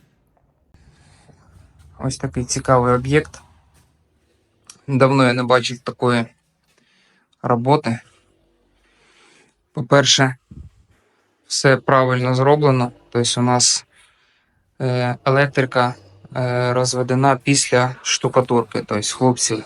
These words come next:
вирізали штроби і робили штукатурочку. В чому заключається наша задача? Тобто замазати всі штроби після електриків,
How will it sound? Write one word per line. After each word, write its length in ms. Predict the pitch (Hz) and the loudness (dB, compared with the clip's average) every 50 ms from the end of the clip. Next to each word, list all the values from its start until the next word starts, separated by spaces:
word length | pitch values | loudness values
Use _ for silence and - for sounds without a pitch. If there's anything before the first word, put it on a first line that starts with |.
| - - | -10 -8
вирізали 600 | 120 123 123 127 123 120 120 117 113 110 113 113 - _ _ _ _ _ _ _ _ | -6 -4 -2 -2 0 2 4 4 4 2 0 -6 -10 _ _ _ _ _ _ _ _
штроби 680 | - - - 156 160 180 175 156 160 156 151 151 156 - _ _ _ _ _ _ _ _ _ | -12 -2 2 4 4 4 4 2 0 -2 -2 -6 -10 -12 _ _ _ _ _ _ _ _ _
і 320 | - - 131 127 123 123 120 | -10 -6 -4 -2 -2 -4 -4
робили 420 | - 131 120 117 - 135 135 131 127 | -4 -4 -4 -2 0 0 0 0 -2
штукатурочку. 880 | 123 - - 135 127 - 123 117 123 120 113 107 - - - - - - - _ _ _ _ _ _ _ _ _ _ _ _ _ _ _ _ _ _ _ | -4 -6 -8 -6 -4 -4 -4 -2 -4 -4 -4 -4 -8 -10 -12 -12 -14 -14 -16 _ _ _ _ _ _ _ _ _ _ _ _ _ _ _ _ _ _ _
В 20 | |
чому 280 | - - 143 143 139 135 | 0 2 2 2 4 2
заключається 760 | 127 135 127 - 131 127 - - 131 123 123 120 123 - 127 | 0 0 -2 -2 -4 -2 0 2 4 4 4 2 0 -2 0
наша 460 | 123 123 123 120 - - 120 120 120 - _ _ _ _ _ _ _ - | 0 2 0 0 0 -2 -4 -4 -4 -10 _ _ _ _ _ _ _ -10
задача? 600 | 127 127 127 120 123 117 117 117 - - 117 120 _ _ _ _ | -4 -2 0 2 2 0 0 -2 -6 -10 -10 -12 _ _ _ _
Тобто 200 | - 120 117 113 - - - - - - - | -8 -8 -6 -4 -4 -6 -6 -8 -14 -12 -8
замазати 800 | 143 135 139 135 139 135 127 123 123 127 120 - - 127 135 131 - | -4 0 2 2 4 4 2 2 0 -4 -6 -8 -8 -8 -8 -10 -8
всі 360 | - - - - 131 120 120 - | -6 -4 -2 -2 -2 -2 -4 -6
штроби 560 | - - - - 135 131 131 127 143 170 180 185 _ _ _ _ _ _ _ _ _ - - - - - _ _ _ _ _ _ _ _ | -8 -8 -4 0 2 4 4 4 2 -2 -4 -6 _ _ _ _ _ _ _ _ _ -20 -20 -20 -20 -20 _ _ _ _ _ _ _ _
після 480 | - 160 143 - - 160 156 151 139 - | -6 -4 -4 -4 -2 -2 -2 -2 -4 -6
електриків, 840 | - 151 151 151 156 151 151 151 - 156 151 - - 151 147 143 | -4 -2 2 4 4 2 2 0 -6 -10 -10 -6 -4 -6 -6 -6